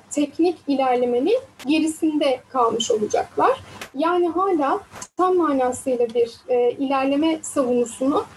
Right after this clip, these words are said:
gerçekleştirmek mümkün değildir diye, e, düşünüyorum. Böyle tarihsel sürece, e, kesintisizce iyiye giden, hep daha iyiye giden bir süreç olarak yaklaşmaktansa, e,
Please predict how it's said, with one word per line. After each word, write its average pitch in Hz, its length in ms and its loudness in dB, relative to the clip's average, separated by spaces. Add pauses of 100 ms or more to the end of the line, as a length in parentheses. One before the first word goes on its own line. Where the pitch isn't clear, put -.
(160)
gerçekleştirmek 294 1000 0
mümkün 277 520 0
değildir 247 520 -2
diye, 277 320 2 (100)
e, 247 420 2
düşünüyorum. 262 520 -2 (1600)
Böyle 370 280 0
tarihsel 320 600 0
sürece, 302 560 -2 (380)
e, 277 240 2
kesintisizce 320 880 -2
iyiye 285 340 0
giden, 247 460 -2
hep 466 240 0
daha 330 280 -2
iyiye 285 280 2
giden 254 420 0
bir 262 80 0
süreç 311 400 -2
olarak 240 380 0
yaklaşmaktansa, 285 1160 -2 (400)
e, 254 380 2